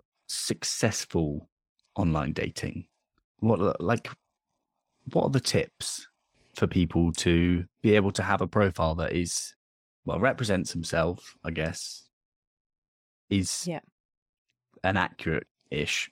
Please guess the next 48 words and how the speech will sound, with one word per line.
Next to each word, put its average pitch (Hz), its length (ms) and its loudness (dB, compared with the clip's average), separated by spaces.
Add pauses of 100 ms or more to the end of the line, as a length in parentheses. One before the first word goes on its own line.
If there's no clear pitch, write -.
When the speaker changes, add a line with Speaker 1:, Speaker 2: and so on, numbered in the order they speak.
(100)
Speaker 1:
representation - 720 -4
of - 80 -10
themselves? 67 680 -4 (1200)
But 90 100 -2
the, 101 100 2
the 87 180 0
messaging 95 640 4
that - 160 0
seems 90 300 0
to - 60 -12
be 92 120 2
men 90 280 4
could 82 140 -6
just - 260 -4
do 90 160 2
with 85 140 0 (100)
putting 78 220 2
a 87 60 2
little - 160 0
bit - 160 0
more 82 180 4
effort - 240 0
in 71 320 -6 (300)
to - 80 0
their 80 120 6
first 80 320 2
message, 78 360 -2
and 80 100 2
that'll 80 140 2
make 78 260 0
them 80 120 -4
stand 82 340 0
out 76 240 0 (1040)
from - 260 2
Speaker 2:
Yeah, 180 360 -2 (120)
Speaker 1:
the 82 200 2
Speaker 2:
that's 190 200 -2
one 101 120 6
of 85 40 6
Speaker 1:
hundreds 80 140 2
Speaker 2:
the - 60 0
Speaker 1:
of 85 60 4
other 87 120 4
Speaker 2:
ways. 82 60 0
Speaker 1:
guys 90 220 4
they're 87 100 2
competing 92 460 2
with. 120 320 0